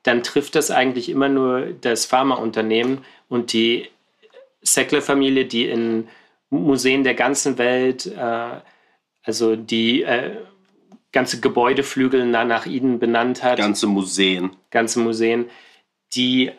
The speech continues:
Speaker 1: äh, i-, ist da immer fein raus und niemand spricht über die eigentlich. Und was hat das jetzt eigentlich mit Nan Goldin zu tun?
Speaker 2: Sie ist eine starke Aktivistin dagegen. Also sie hat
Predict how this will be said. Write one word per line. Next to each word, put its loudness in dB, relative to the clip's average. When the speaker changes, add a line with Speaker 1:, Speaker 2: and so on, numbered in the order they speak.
Speaker 1:
äh, 2
i-, 2
ist -2
da 0
immer 2
fein 0
raus 2
und 0
niemand 0
spricht -4
über -8
die -8
eigentlich. -4
Und 0
was 0
hat 0
das 0
jetzt 0
eigentlich -2
mit 0
Nan 2
Goldin 2
zu -6
tun? -6
Speaker 2:
Sie -10
ist -4
eine 2
starke 0
Aktivistin 0
dagegen. 0
Also -2
sie 0
hat -2